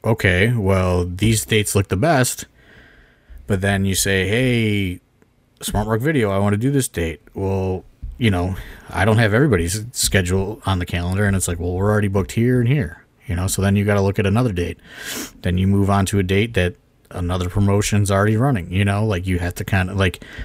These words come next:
I started really trying to, to figure out what's, what's what. Uh, and I also started reaching out to, to different venues, and, you know, people have seen on social media, we've put out, we're looking for, you know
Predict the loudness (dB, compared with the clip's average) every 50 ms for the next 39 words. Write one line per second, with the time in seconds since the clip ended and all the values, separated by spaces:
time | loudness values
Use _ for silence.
0 | -12 -12 -6 -4 -2 -2 0 2 2 4 4 2 2 2 2 4 4 4 2 2
1 | -2 -6 -18 -20 -20 _ _ _ _ _ -10 -2 2 2 4 2 2 2 2 2
2 | 2 0 -4 -12 -14 -16 -16 -16 -16 -12 -8 -2 -2 -2 2 2 2 2 4 2
3 | 2 2 2 2 0 -2 -2 -2 -2 -2 -4 -4 -6 -4 -4 -4 -4 -4 -4 -2
4 | 0 2 2 0 0 -4 -14 -20 -20 -20 -20 -20 -20 -20 -20 _ _ _ _ _
5 | -20 -18 -6 -4 -2 -2 -2 -2 -4 -4 -6 _ -2 0 2 4 4 4 4 4
6 | 2 2 0 0 2 2 2 2 2 2 0 0 0 0 0 2 2 0 0 0
7 | 0 0 2 0 0 -4 -6 -6 -6 -4 -2 -2 -2 -4 -4 -6 -2 0 2 2
8 | 4 4 4 4 4 2 2 2 0 0 0 -2 -2 -2 0 0 0 -2 -2 -6
9 | -6 -6 -6 -2 -2 -2 -2 0 -2 0 0 0 0 -2 -2 -4 -4 -4 -4 -2
10 | 0 0 2 2 4 2 2 2 0 -4 -4 -4 -2 0 0 0 0 -2 -4 -8
11 | -6 -4 -4 -2 -2 -2 -4 -4 -6 -6 -6 -4 -2 0 0 2 2 2 2 0
12 | 0 0 -2 -4 -4 -2 -2 0 0 0 -2 -4